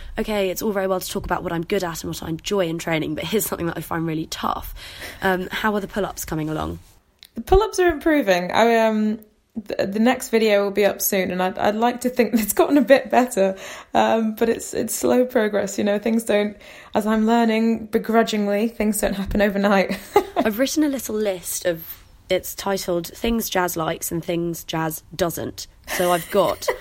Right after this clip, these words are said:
Speaker 2: <laughs>
Speaker 1: all-in-ones, good. Manicures, good. Pin badges, great. And then I've got bad,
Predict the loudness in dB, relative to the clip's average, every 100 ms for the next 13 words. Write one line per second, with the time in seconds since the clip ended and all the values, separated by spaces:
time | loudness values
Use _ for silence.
0 | -6 -10 -12 -8 0 2 2 2 0 -2
1 | -2 -6 -8 -10 -4 -2 -2 -8 -12 -20
2 | -20 -20 2 4 6 4 2 0 0 -2
3 | -6 -10 -6 0 0 0 -4 -8 -14 -20
4 | -20 _ -8 -2 0 2 0 0 -2 -4
5 | -6 -10 -18 -10 -4 -2 -4 -6 -6 -6
6 | -10 -16 -14 -2 0 0 0 -2 0 2
7 | 2 2 0 -2